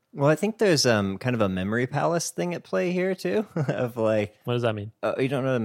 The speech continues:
Speaker 1: a me-, memory palace is?
Speaker 2: I don't think I've heard that
Speaker 1: Oh,
Speaker 2: phrase.
Speaker 1: it's a, it's a great concept. So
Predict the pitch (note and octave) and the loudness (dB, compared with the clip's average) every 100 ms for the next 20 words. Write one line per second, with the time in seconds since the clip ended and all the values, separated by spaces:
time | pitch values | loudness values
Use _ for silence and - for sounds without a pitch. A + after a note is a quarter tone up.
0 | G#2+ G#2 A#2+ C3+ C#3+ G3 G3 B3+ C4 - | -2 -2 -2 -2 -2 -6 -6 -8 -14 -4
1 | C3 B2+ A#2+ E3+ G3 F3 F#3+ A#2 G2+ - | -2 0 -2 -6 -10 -8 -6 -4 -6 -10
2 | - A2 A2 F2 - A2 G2 _ - F#2 | -6 -2 -2 -4 -8 -8 -8 _ -14 -12
3 | F2 C#3 - C3 B2 - - - - A#2 | 0 0 0 -2 -2 -2 -10 -10 -2 2
4 | A2 | 2